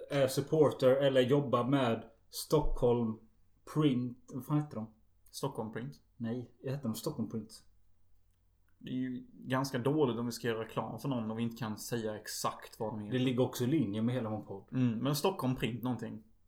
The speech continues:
Speaker 1: Stockholm Print Lab? Nej.
Speaker 2: Inte Print Lab, men Stockholms Print tror jag fan.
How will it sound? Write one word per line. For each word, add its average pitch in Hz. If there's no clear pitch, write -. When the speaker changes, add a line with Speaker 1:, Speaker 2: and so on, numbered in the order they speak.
Speaker 1:
Stockholm -
Print 104
Lab? 107
Nej. 113
Speaker 2:
Inte 131
Print 117
Lab, -
men 123
Stockholms 127
Print 104
tror 127
jag -
fan. 120